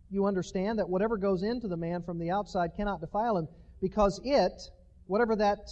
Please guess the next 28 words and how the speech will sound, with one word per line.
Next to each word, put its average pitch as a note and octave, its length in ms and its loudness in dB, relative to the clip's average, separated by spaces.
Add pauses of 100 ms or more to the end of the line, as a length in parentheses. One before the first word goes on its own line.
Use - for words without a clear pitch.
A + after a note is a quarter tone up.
(240)
is, F#3+ 360 4
whatever G#3 300 2
food B3 380 0
that F#3+ 100 4
he's F#3 180 2
referring A#3 440 0
to, F3 280 0 (760)
"it A#3+ 300 4 (160)
does F#3 240 0
not A3 360 0
go A3 220 4
into A3 340 0
his F3 180 -2
heart - 540 0 (800)
or G#3 160 2
his F#3 300 -2
soul." G3 480 0 (800)
The E3+ 80 -12
soul F#3+ 840 0 (280)
or F#3+ 120 -2
the F3 120 -2
heart F3+ 540 0 (300)
in F3+ 140 -6
Jewish A3 340 -4
thinking F#3+ 480 -4 (340)
was F#3 200 -6
their F#3+ 400 0 (500)
process A3+ 800 -2